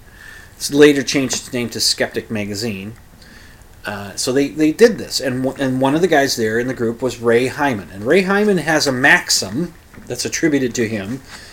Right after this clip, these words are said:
that goes like this. Uh, "Do not try to explain something until you are sure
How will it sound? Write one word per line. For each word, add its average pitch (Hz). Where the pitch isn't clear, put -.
that 135
goes 143
like 139
this. -
Uh, 120
"Do 170
not 196
try 180
to 185
explain 175
something 151
until 143
you 151
are 135
sure 143